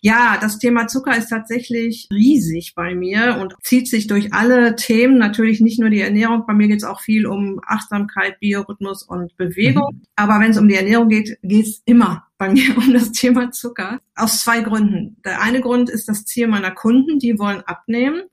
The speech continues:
Speaker 2: Und die einzige Substanz in unserem Körper, die dazu in der Lage ist, uns Fett auf die Hüften zu schaufeln, das ist Insulin. Und Insulin wird getriggert durch Zucker.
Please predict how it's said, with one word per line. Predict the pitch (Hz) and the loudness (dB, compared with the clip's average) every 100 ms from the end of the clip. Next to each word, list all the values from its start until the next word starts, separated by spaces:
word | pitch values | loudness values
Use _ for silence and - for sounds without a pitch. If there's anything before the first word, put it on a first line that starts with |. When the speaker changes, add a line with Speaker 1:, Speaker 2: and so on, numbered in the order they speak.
| _ | _
Speaker 2:
Und | 214 214 220 214 - | 0 4 4 0 -6
die | 190 | -8
einzige | 190 208 233 214 | -4 -2 0 0
Substanz | 208 208 - 196 208 220 - | 0 -2 -4 0 0 0 -4
in | - 208 | -2 0
unserem | 208 202 196 208 | 2 -2 -2 -6
Körper, | 208 208 208 214 208 214 | -2 -2 0 -2 0 2
die | |
dazu | 220 214 220 | 2 2 2
in | 208 | 2
der | 190 | 2
Lage | 190 240 233 | 0 2 2
ist, | 214 220 | 2 0
uns | 202 208 208 | 0 0 0
Fett | 233 240 - | 0 -2 -2
auf | 214 | -4
die | 220 208 | 0 2
Hüften | 262 - 240 | 2 2 -2
zu | 220 202 | 0 -2
schaufeln, | - 202 226 240 175 190 220 254 | -2 -2 -2 -2 -6 0 0 0
das | - 208 208 | -2 -4 -2
ist | 208 208 208 | -2 -2 -2
Insulin. | 208 208 185 185 190 233 311 285 | 4 6 4 0 2 2 2 0
Und | 196 190 | -4 -4
Insulin | 202 190 190 226 | -4 -4 0 2
wird | 214 208 | 2 -2
getriggert | 190 - 190 196 - - | -10 -8 -6 -6 -10 -12
durch | - 180 185 185 - _ | -4 -2 -4 -6 -18 _
Zucker. | - - 185 - - | -6 -6 -4 -8 -10